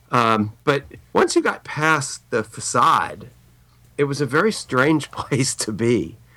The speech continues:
Um, they didn't have offices for everybody, so behind this building was a big sound stage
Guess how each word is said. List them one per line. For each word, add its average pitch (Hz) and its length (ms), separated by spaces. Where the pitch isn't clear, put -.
Um, 95 380
they 139 140
didn't 160 180
have 139 160
offices 127 440
for 127 80
everybody, 104 340
so 101 220
behind 123 580
this 110 160
building 123 360
was 95 120
a 95 80
big 104 240
sound 131 380
stage - 580